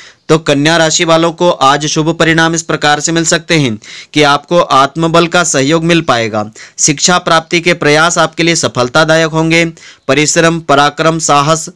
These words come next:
दुस्साहस का प्रभाव बना रहेगा। भाई बहन सहयोग प्रदान करेंगे। माता तथा भौतिक संसाधनों का सहयोग आपको मिल पाएगा। घात, अपघात, आकस्मिक धन लाभ भी होना संभावित रहेगा। आज आपको अशुभ परिणाम इस प्रकार से मिल सकते हैं।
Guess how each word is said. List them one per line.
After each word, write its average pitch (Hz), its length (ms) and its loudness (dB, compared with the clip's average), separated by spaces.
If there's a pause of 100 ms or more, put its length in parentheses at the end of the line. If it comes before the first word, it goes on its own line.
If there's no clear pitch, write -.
दुस्साहस 156 560 0
का 165 140 -2
प्रभाव 151 380 0
बना 165 240 2
रहेगा। 113 420 -2 (400)
भाई 127 280 0
बहन 165 280 0
सहयोग 156 420 0
प्रदान 160 340 0
करेंगे। 165 420 0 (420)
माता 127 380 0
तथा 175 300 -2
भौतिक 147 380 -2
संसाधनों 160 640 0
का 165 180 0
सहयोग 156 380 -2
आपको 151 280 0
मिल 165 200 0
पाएगा। 107 400 0 (420)
घात, 143 420 0
अपघात, 147 680 0
आकस्मिक 156 720 -2
धन 143 240 0
लाभ 156 240 2
भी 156 140 -2
होना 160 260 2
संभावित 160 520 -2
रहेगा। 156 400 0 (460)
आज 143 240 0
आपको 143 320 -2
अशुभ 156 360 -2
परिणाम 165 380 0
इस 156 100 -6
प्रकार 135 360 0
से 160 120 -4
मिल 160 140 -2
सकते 165 300 -2
हैं। 120 200 -2